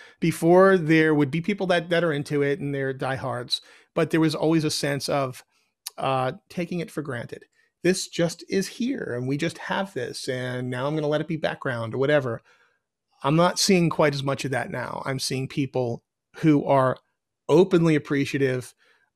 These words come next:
either in the way they tip or they come after you and tell you, "Oh, I haven't had a, a chance to do this in a year, and thank you so much for being here."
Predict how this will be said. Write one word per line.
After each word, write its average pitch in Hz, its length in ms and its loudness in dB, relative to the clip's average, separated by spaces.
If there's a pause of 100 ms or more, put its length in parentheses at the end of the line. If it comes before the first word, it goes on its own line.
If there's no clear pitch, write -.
(120)
either 147 340 2
in 143 260 -2
the 123 80 -8
way 135 160 -2
they 127 160 -8
tip - 400 -8
or 147 160 -4
they 135 120 -6
come 135 260 -6
after 202 320 0
you 202 340 4
and 147 200 -4
tell 175 240 0
you, 202 360 2
"Oh, 170 100 -6
I 175 100 -4
haven't 156 280 -6
had 151 320 -6
a, - 60 -10
a 135 60 -10
chance 165 240 -6
to 147 60 -10
do 151 80 -4
this 151 180 -4
in - 80 -8
a 131 40 -8
year, 202 280 0
and 190 120 0
thank 175 240 0
you 175 60 -2
so 175 200 -2
much 170 180 0
for 147 100 -10
being 190 260 0
here." 180 380 2